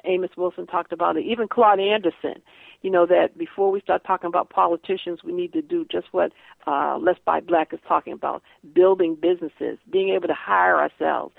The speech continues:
being able to create jobs, being able to do the kinds of things that help us to move forward. That in twenty-two years, uh, I said we've gone from one day, one room, to having a whole school,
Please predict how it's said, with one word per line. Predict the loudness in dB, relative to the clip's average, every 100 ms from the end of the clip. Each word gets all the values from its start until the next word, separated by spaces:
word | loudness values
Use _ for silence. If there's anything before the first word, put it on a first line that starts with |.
| -20 -10
being | -4
able | -2 -2
to | -6
create | -6 -2 0 -2 -2
jobs, | 0 2 0 -4 -8
being | -6 -2
able | -4 -4
to | -10 -12
do | -6 -4 -4 -6 -14 -16
the | -14
kinds | -4 -2 -2
of | -4
things | -4 -4 -4 -6 -2
that | 0 -2 -6 _ -20 _ -12
help | -2 0 0
us | -2 -2 -6 -8
to | -6
move | -2 -4 -4 -4
forward. | -2 -2 -6 -14 _ _ _
That | 2 2
in | 0
twenty-two | -2 -2 -4 -6 -10
years, | -8 -2 2 2 0 -4 _ _ _ _ _ _ _ _ _ _
uh, | -4
I | -2 -2
said | -2 -4
we've | -4
gone | -2 -2
from | -2 -8 -4
one | -2 -2 0
day, | 0 2 -2 -6 -6
one | -2 -2 -2
room, | -4 -4 -4 -8 -14 -20 -20 _
to | -4
having | 0 0 0 -4
a |
whole | -4 -2 -2 -4 -8
school, | -6 -2 -2 -4 -10